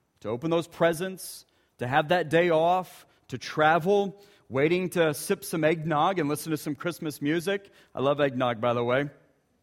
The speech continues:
Christmas naturally invites us to wait. And this goes all the way back to the first Christmas.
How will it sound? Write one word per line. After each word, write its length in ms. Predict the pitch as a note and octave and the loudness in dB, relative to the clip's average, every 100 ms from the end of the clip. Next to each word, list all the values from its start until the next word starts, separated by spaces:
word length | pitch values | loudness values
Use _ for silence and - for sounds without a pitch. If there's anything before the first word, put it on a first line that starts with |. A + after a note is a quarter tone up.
| _ _ _ | _ _ _
Christmas 540 | - G3 - A3 G3+ D3+ | -2 -2 -2 -2 -2 0
naturally 480 | D#3+ E3+ - G3 | 0 0 0 -2
invites 400 | D#3+ C#3 C#3 - | 0 2 0 -2
us 380 | C3+ A#2+ - - _ _ _ _ _ _ _ _ | -4 -4 -6 -20 _ _ _ _ _ _ _ _
to 100 | - | -12
wait. 400 | C3+ G#3+ A#2 - _ _ _ _ _ _ _ _ _ _ _ _ _ - | -4 -4 -4 -12 _ _ _ _ _ _ _ _ _ _ _ _ _ -6
And 100 | D#3+ | -4
this 120 | - | 0
goes 200 | G#3 F3+ | 0 2
all 200 | F3+ B3+ | 4 4
the 40 | |
way 140 | B3 A3 | 4 4
back 460 | D3+ B2+ C3 - - _ _ _ _ _ _ _ _ _ | 6 4 2 -6 -20 _ _ _ _ _ _ _ _ _
to 120 | - | -10
the 80 | D#3+ | -8
first 580 | - A#3 G3 - - - _ _ _ _ | 0 2 2 -2 -14 -18 _ _ _ _
Christmas. 640 | - B2+ - - - - | -10 -10 -10 -20 -20 -20